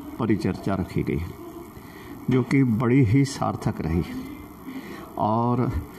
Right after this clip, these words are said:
उसके पक्ष में और विपक्ष में बोलने वालों ने अपने अपने बड़े ज़ोरदार तरीके से अपने तर्क रखे, जो सचमुच में जो है हमें मजबूर कर देते हैं। जहाँ तक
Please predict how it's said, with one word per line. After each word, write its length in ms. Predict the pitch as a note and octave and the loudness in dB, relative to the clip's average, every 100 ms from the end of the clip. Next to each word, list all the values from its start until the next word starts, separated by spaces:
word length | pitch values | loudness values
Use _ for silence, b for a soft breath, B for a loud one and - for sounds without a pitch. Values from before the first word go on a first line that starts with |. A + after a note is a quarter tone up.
| B B B C3+ | B B B -4
उसके 280 | A#2+ - | -4 -2
पक्ष 480 | A2 - C3+ - - | -4 -2 -2 0 2
में 300 | D3+ D#3 E3+ | 4 4 4
और 260 | - G#3+ A2 | 2 0 2
विपक्ष 460 | G2+ C3+ C#3+ D3+ D#3+ | 2 -2 -2 2 4
में 300 | D3+ D3+ A2 | 6 4 4
बोलने 320 | A2 B2 C3 | 4 6 4
वालों 280 | B2 A#2 B2+ | 4 4 4
ने 100 | A#2 | 2
अपने 260 | - A#2+ | 2 2
अपने 260 | A2+ - B2 | 2 2 2
बड़े 360 | G2+ A2 A#2 - B2 - - - - | 4 4 2 2 -2 -4 -10 -2 2
ज़ोरदार 580 | A2 C3+ D#3 A#2 C3 C3+ | 6 6 6 4 2 4
तरीके 320 | C3 A#2 A#2 | 2 2 2
से 140 | - | 0
अपने 200 | G2+ G#2+ | -2 -2
तर्क 320 | F#2+ A2+ A#2 | -2 -2 0
रखे, 340 | A#2+ - D#3 D#3+ - B B - | -2 0 2 2 -2 B B 0
जो 280 | F#2+ C#3 C#3+ | 4 6 4
सचमुच 640 | C3+ - A2 - E3+ F#3+ | 2 0 -2 4 4 6
में 160 | E3 D#3 | 6 6
जो 60 | A#2 | 6
है 260 | A2+ C#3+ - B B B B - | 4 2 -2 B B B B -2
हमें 280 | A#2+ A2+ C3+ - - - | 2 4 4 0 -4 2
मजबूर 360 | A2 G2 G2+ G#2 | 4 6 4 4
कर 60 | E2+ | 2
देते 340 | F2 E2 - | 0 0 -2
हैं। 200 | D#2+ - - - - - - B B B B - | -2 -2 -6 -12 -16 -16 -16 B B B B 2
जहाँ 400 | C3+ D3 F3+ - | 4 6 4 2
तक 160 | F#3+ | 0